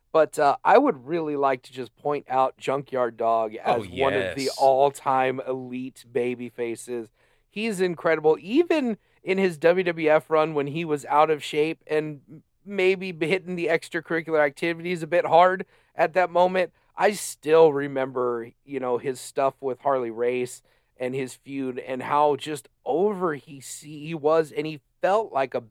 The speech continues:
Speaker 1: a rock star to me, even as a kid. Like, J Y D just felt special and felt like a rock star, and he was great. And, uh, so I, I'd like to just, you know, mention him today. Another one who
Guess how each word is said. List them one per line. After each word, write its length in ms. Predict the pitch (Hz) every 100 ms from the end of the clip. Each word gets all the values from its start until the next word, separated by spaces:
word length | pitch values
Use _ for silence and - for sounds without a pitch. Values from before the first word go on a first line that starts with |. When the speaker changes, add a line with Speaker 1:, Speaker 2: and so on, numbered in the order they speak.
| _ _
Speaker 1:
a 80 | 135
rock 420 | 104 117 113 127
star 300 | - - 123
to 60 | 110
me, 300 | 107 82 71 _ _ _
even 240 | 131 147 165
as 180 | 165
a 80 | 139
kid. 500 | - - 117 117 90 _ _ -
Like, 300 | 123 117 117
J 280 | - 156 190
Y 260 | 180 156
D 180 | 143 143
just 320 | 131 127 -
felt 280 | - 139 143
special 560 | - - 120 117 - 117
and 140 | 110
felt 340 | _ 147 143 -
like 200 | 123 -
a 40 |
rock 340 | 117 113 117
star, 260 | - 123 110
and 80 | 110
he 100 | 120
was 200 | 107 104 _ 104 98
great. 480 | 131 143 139 - - _ _ _ _
And, 480 | 127 123 117 110 -
uh, 280 | 107 98 90 _ _ _
so 340 | - 151 139
I, 140 | - 151
I'd 120 | - 147
like 220 | 151 151
to 160 | - 135
just, 240 | 139 -
you 100 | 165
know, 100 | 147
mention 360 | 143 214 220 165
him 140 | 139
today. 260 | 135 135 156
Another 500 | 208 254 330 339 339
one 360 | 294 277 285 285 _
who 320 | - 240 233